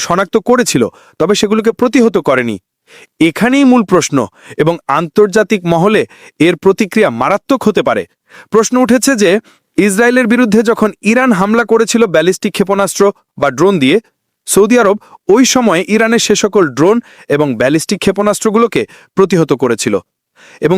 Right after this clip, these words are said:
সৌদি আরব বিবৃতি দিয়েছিল ইসরায়েলকে রক্ষা করার জন্য নয়, বরঞ্চ নিজের আকাশসীমা লঙ্ঘন করছিল ইরান, সেটা প্রতিহত করার জন্যই তারা ওই ক্ষেপণাস্ত্রগুলো প্রতিহত করে। এখন প্রশ্ন হলো, কাতারের দিকে যখন ইসরায়েল এই হামলা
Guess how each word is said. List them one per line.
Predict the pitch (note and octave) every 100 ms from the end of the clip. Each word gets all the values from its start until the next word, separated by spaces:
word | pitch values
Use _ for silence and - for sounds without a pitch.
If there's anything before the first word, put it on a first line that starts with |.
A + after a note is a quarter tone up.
| F3+
সৌদি | G3 A3+
আরব | A#3+ F3
বিবৃতি | F#3 A#3 A#3+ A3
দিয়েছিল | A#3 - A#3+ B3 _ _ - F3+
ইসরায়েলকে | D#3+ G#3+ A#3+ A3+ A#3
রক্ষা | - G#3
করার | G#3 F#3 D3+
জন্য | C#3+ D3+
নয়, | C4 _ _ _ C3+
বরঞ্চ | G3 C4+ A#3 D#3 - - -
নিজের | F#3 A3 - D#3
আকাশসীমা | F3 B3 - B3+ A#3+ G#3+
লঙ্ঘন | G#3+ G3+ A#3
করছিল | A3+ G#3+ A#3 A3 F3
ইরান, | G3+ B3+ - _ _
সেটা | - A3 D4 C#4+
প্রতিহত | C#4+ C#4 B3 A#3 G#3
করার | G#3+ G3+
জন্যই | F3 A3+ A#3+
তারা | G3+ E3+
ওই | D#3+
ক্ষেপণাস্ত্রগুলো | - D#3 D#3+ D3 D3+ D3 A#3
প্রতিহত | G3+ E3+ C#3 B2 A2+
করে। | G#2+ G#2+ - _ _ - - D3+
এখন | D#3+ F3+
প্রশ্ন | G3+ F#3 B3 G#3
হলো, | C#3+ - _ _ _ -
কাতারের | F3 F3 A#3+ A#3+
দিকে | B3 B3 A3
যখন | A3+ G#3 F#3
ইসরায়েল | E3 G3+ F#3+ D3
এই | E3 B2+
হামলা | D3 G3